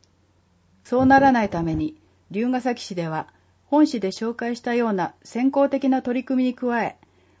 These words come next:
本年中に策定する龍ケ崎市版総合戦略による施策などを順次実行していきます。その際、人口減少に歯止めをかけ、持続可能な地域の基盤構築につながる効果が発現するよう、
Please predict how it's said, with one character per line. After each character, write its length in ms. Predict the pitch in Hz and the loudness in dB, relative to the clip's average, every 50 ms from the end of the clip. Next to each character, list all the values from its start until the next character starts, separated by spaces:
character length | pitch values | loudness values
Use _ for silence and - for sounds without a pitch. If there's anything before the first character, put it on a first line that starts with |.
| _ _ _ _ | _ _ _ _
本 220 | - 254 269 269 | -4 0 2 4
年 200 | 262 285 285 269 | 4 4 4 4
中 180 | 240 269 277 277 | 4 2 2 2
に 120 | 254 269 | 2 2
策 220 | 233 - 240 233 - | 0 -2 -6 -8 -6
定 240 | - - 226 233 233 | -4 -2 -2 -2 -2
す 180 | 233 - 220 | -2 -2 -2
る 220 | 220 214 - - _ _ - | -2 -2 -4 -6 _ _ -10
龍 240 | - 208 226 262 269 | -6 -2 0 2 2
ケ 120 | 277 277 | 2 2
崎 200 | 277 277 277 - | 0 -2 -2 -2
市 140 | - - 277 | -4 -4 -4
版 280 | 233 247 247 247 - - | -2 -2 -2 -4 -6 -8
総 260 | - - 233 247 269 | -8 -2 0 2 4
合 220 | 277 269 285 285 277 | 4 4 4 2 2
戦 240 | 277 277 277 262 | 2 2 2 2
略 240 | 226 196 185 - 175 | 2 0 -2 -4 -4
に 80 | 170 160 | -4 -4
よ 120 | 160 156 | -6 -6
る 140 | 156 165 - - | -6 -8 -10 -12
施 60 | - - | -10 -10
策 240 | 196 185 - 190 185 | -10 -8 -6 -6 -6
な 140 | 190 185 | -6 -6
ど 160 | 165 165 151 147 | -8 -8 -8 -8
を 60 | - - - | -10 -12 -6
順 220 | - 240 277 254 | 0 2 2 2
次 120 | 190 165 156 | 2 0 -4
実 180 | 156 151 151 | -6 -8 -8
行 200 | - - 202 202 | -6 -4 -4 -4
し 80 | 196 - | -4 -4
て 120 | - 196 | -6 -8
い 80 | 185 170 | -8 -6
き 120 | - 175 | -8 -8
ま 120 | 170 165 165 | -8 -8 -8
す。 220 | - - _ _ _ _ _ _ _ _ _ _ _ _ _ _ _ _ _ _ _ _ _ _ _ | -12 -18 _ _ _ _ _ _ _ _ _ _ _ _ _ _ _ _ _ _ _ _ _ _ _
そ 140 | _ - 185 | _ -8 -6
の 120 | 196 214 | -6 -4
際、 280 | 208 - 214 180 147 - _ _ _ _ _ _ _ _ _ - | -4 -4 -4 -4 -4 -6 _ _ _ _ _ _ _ _ _ -8
人 240 | - 208 247 262 | -2 0 0 0
口 180 | 262 277 277 269 | 2 0 0 2
減 220 | 233 262 269 262 | 2 2 2 2
少 180 | 262 - 262 247 | 0 0 -2 -2
に 140 | 240 233 214 | 0 -2 -2
歯 120 | 190 208 | -2 -2
止 120 | 196 240 247 | 0 2 2
め 140 | 277 269 | 2 2
を 80 | 233 180 | 2 0
か 160 | - 180 170 | -2 -6 -8
け、 200 | - 170 160 - _ _ _ _ _ _ _ | -8 -10 -12 -12 _ _ _ _ _ _ _
持 120 | - - 202 | -8 -4 -2
続 220 | 220 262 269 269 - | 0 0 -2 -2 -2
可 160 | 254 247 254 | 0 0 0
能 180 | 247 240 240 | 0 0 0
な 160 | 233 233 226 220 | 0 0 -2 -4
地 220 | - - 294 285 | -4 -2 -2 -2
域 160 | 277 - 196 | -2 -2 -4
の 140 | 180 170 165 | -4 -4 -6
基 140 | - - 196 | -6 -6 -4
盤 220 | 220 254 262 262 | -2 -2 -2 -2
構 200 | 269 - 269 247 | -2 -4 -6 -6
築 220 | 247 - - - 180 | -6 -8 -8 -6 -6
に 140 | 170 160 | -4 -6
つ 100 | 165 - | -6 -6
な 120 | 190 190 196 | -6 -6 -4
が 100 | 196 190 | -4 -4
る 100 | 190 185 | -6 -6
効 240 | - 220 208 202 196 | -4 -4 -4 -2 -2
果 140 | 175 160 | -4 -4
が 120 | 156 156 147 | -4 -4 -6
発 240 | - 175 165 - 190 | -8 -10 -10 -8 -6
現 220 | 202 202 196 - | -4 -4 -6 -6
す 120 | - 196 | -6 -8
る 100 | 180 180 | -6 -6
よ 280 | 180 170 160 143 - - | -4 -4 -6 -8 -10 -12
う、 40 | _ | _